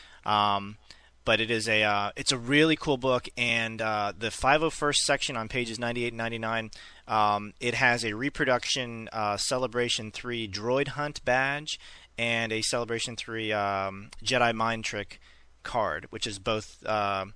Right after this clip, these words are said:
from the, the Droid Hunt game that we do. And if you wanna learn more about the Droid Hunt, um, you go to five oh first dot com slash droid hunt,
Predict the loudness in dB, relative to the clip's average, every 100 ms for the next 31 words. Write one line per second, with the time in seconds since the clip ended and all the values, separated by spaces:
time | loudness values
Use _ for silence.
0 | -18 -20 -10 -4 -2 -2 -4 -4 -4 4
1 | 4 4 -2 0 0 0 -6 -4 -2 -4
2 | -4 -10 -6 -2 0 0 0 0 2 2
3 | 2 -2 -2 -2 0 -4 -6 -10 -18 -20
4 | -14 -2 2 2 2 0 -4 -12 -18 _
5 | -6 -2 -2 0 2 0 -2 -4 -2 0
6 | -2 -2 -4 -4 -4 0 0 2 -2 -4
7 | -4 -4 -4 -8 -10